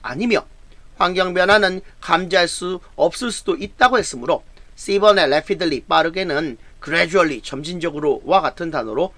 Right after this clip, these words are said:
바꾸어져야 합니다. 따라서 사십이 번에 대한 정답은 삼 번이 정답이 되겠습니다. 사십삼 번에서 사십오 번입니다. 다음 글을 읽고 물음에 답하시오.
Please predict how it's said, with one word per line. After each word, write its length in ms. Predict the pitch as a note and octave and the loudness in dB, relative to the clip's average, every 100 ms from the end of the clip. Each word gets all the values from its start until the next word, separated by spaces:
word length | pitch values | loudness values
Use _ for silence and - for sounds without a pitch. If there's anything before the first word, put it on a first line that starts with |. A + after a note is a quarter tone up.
| - | -18
바꾸어져야 640 | - - - B3 A#3 E3 B2 | -14 -12 -4 2 4 4 -2
합니다. 360 | A2+ C3+ - - - - - - - - | -4 -12 -18 -20 -20 -20 -20 -20 -20 0
따라서 380 | F#3+ D#3 E3 - - | 2 2 -2 -6 -12
사십이 840 | - - F3 A3 - - D3+ F3+ | -6 -2 -2 -4 -12 -20 -16 -8
번에 400 | F3 D3+ D#3+ A3 | -2 0 0 -2
대한 340 | G#3 C#3 E3 F3+ | -2 -2 -2 -4
정답은 580 | A2 A2 - A#2 A3 B3 - | -14 -14 -10 -8 -6 -8 -14
삼 280 | - - C4+ | -14 -6 2
번이 300 | C#4 C#4+ E4 | 6 8 8
정답이 300 | D4+ C4+ C4 | 6 6 6
되겠습니다. 520 | B3 A3+ A#3 A3+ A3+ - - - - _ _ _ _ _ _ _ _ _ _ _ _ _ _ _ - | 4 0 4 6 6 2 -20 -20 -20 _ _ _ _ _ _ _ _ _ _ _ _ _ _ _ 2
사십삼 560 | G3+ A3+ B3 A3+ C4 | 4 6 2 0 4
번에서 380 | A#3+ A#3+ A3+ A#3+ | 6 6 6 4
사십오 480 | G#3 F#3+ G3 F#3+ F3 | 6 6 4 0 4
번입니다. 760 | G3 F3 D#3 D3 D#3+ D#3 C#3 | 6 4 0 4 8 10 8
다음 300 | - E3 E3+ | 6 6 6
글을 280 | E3+ E3+ F3 F3+ | 2 0 0 0
읽고 220 | - G#3+ | -2 -4
물음에 320 | E3 D3 E3 | -4 -6 -6
답하시오. 760 | C#3+ - A#2+ - G2 F#2 E2 | -8 -10 -10 -10 -12 -12 -16